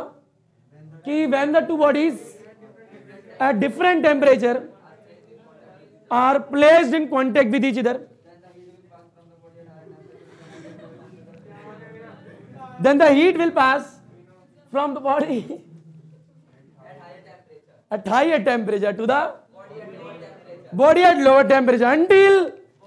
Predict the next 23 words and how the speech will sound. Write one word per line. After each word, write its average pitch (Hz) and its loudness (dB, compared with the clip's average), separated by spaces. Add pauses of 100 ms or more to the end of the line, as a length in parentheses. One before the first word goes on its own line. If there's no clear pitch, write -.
(460)
both 349 6
the 349 4
body 311 4
reaches 311 0
a 302 4
common 285 -2
temperature। 262 -2 (380)
अरे 262 -10
तू - -12
तो 277 -4
लौंडा 233 -4
हीरो 214 -4
है, 240 -8 (1400)
बहुत 202 -8
बढ़िया, 202 -6 (1080)
मेरे 196 -2
ही 233 -6
शब्द 202 -10
मेरे 220 -2
को 240 -8
चेप 226 -8
रहा 226 -4
है। 143 -10